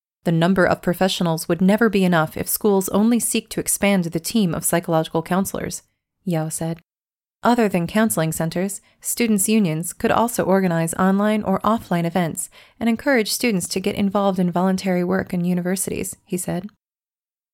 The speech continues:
"The key question remains whether students are being treated as problems or as people to be supported," said Yao Yue, who has worked in college counseling.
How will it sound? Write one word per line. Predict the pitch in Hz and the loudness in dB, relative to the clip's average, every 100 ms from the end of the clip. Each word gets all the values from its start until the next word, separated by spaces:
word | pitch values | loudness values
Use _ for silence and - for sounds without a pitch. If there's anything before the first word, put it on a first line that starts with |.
| _ _ | _ _
"The | 196 | -6
key | 190 254 | 0 0
question | 226 - 190 - 175 | 2 0 0 0 -2
remains | 170 175 165 | 0 -2 0
whether | 175 170 | 0 0
students | - 208 196 | -2 -2 -2
are | 180 | -2
being | 180 175 | -2 -2
treated | - 190 185 | 0 -2 0
as | - 175 175 - _ - | -2 -2 -2 -8 _ -18
problems | - 240 240 147 165 - - _ | -4 0 0 0 -2 -8 -12 _
or | - 196 | -4 0
as | 196 | -2
people | - 254 247 185 | -4 -6 -4 -4
to | 180 | -2
be | 185 | -2
supported," | 185 190 240 196 - - _ - | -2 -4 -2 -4 -6 -16 _ -10
said | - 165 | -6 -4
Yao | 170 170 | -2 -2
Yue, | 175 175 - - _ _ _ _ | 0 0 -2 -8 _ _ _ _
who | 202 | -2
has | 185 185 | 0 0
worked | 202 202 - | 2 0 -2
in | 170 | -6
college | 175 175 160 - | -4 -2 -4 -2
counseling. | 185 190 - 80 | -2 -2 -2 -6